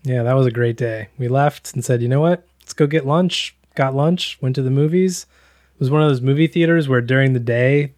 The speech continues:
they were super cheap, so it was, like, three dollars or something because no one's going to the movies on a weekday at noon. And we saw Office Space and then immediately went,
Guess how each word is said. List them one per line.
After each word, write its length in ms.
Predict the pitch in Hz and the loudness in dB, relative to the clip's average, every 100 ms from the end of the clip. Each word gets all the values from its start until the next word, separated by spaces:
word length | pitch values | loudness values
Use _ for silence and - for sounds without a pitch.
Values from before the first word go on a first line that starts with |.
| _ | _
they 120 | 127 | -2
were 100 | 113 | -2
super 340 | - 139 131 123 | -2 -2 -2 -4
cheap, 340 | - 131 135 | -2 -2 -2
so 120 | - | -6
it 40 | 113 | -6
was, 160 | 110 | -6
like, 200 | 110 107 _ _ _ _ _ _ _ _ _ | -6 -8 _ _ _ _ _ _ _ _ _
three 240 | - 127 127 | -10 -4 -2
dollars 500 | 110 110 123 127 131 | -2 -2 0 0 0
or 100 | 131 | 0
something 580 | 139 139 143 143 139 - _ _ _ _ | 0 0 2 2 0 -4 _ _ _ _
because 320 | 131 127 120 | -4 0 0
no 140 | 117 120 | 0 0
one's 180 | 120 117 | 0 0
going 140 | 117 | -2
to 40 | 117 | -2
the 100 | 110 | -4
movies 400 | 110 117 117 117 | -4 -2 0 -2
on 120 | 110 | -4
a 40 | |
weekday 540 | 107 117 - 123 120 113 | -6 -10 -2 0 2 0
at 160 | 107 _ _ _ | -6 _ _ _
noon. 500 | 123 113 110 127 135 - _ _ _ _ _ _ _ _ _ | -8 -6 -2 -2 -2 -6 _ _ _ _ _ _ _ _ _
And 320 | 120 120 117 | -6 -4 -2
we 100 | 117 | -4
saw 260 | 117 - 120 | -4 -2 -2
Office 360 | 117 123 - 139 | 0 -2 -2 -10
Space 540 | - 123 135 135 - - | -4 0 0 -2 -8 -6
and 180 | 123 120 | -4 0
then 160 | 120 | 0
immediately 540 | 117 117 123 123 120 117 | 0 0 2 2 0 -2
went, 300 | 117 120 | -2 -4